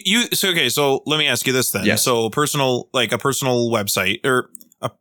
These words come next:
Speaker 1: personal portfolio website. So for one person, not a company. If I said, "You know what? I've made, you know, six projects in whatever,"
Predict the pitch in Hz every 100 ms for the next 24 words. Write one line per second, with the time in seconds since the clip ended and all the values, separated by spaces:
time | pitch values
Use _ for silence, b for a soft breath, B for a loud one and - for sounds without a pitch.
0 | - 185 185 165 156 123 131 117 101 92
1 | 92 - 110 - 113 131 - 113 - 90
2 | 101 104 98 95 - - B B B B
3 | B B _ 151 135 120 - - _ -
4 | 135 165 - 143 120 143 156 160 - 139
5 | 123 131 135 131 120 113 _ _ _ _
6 | 135 117 107 - 185 - 147 127 127 170
7 | - - - 123 123 117 117 117 117 104
8 | 135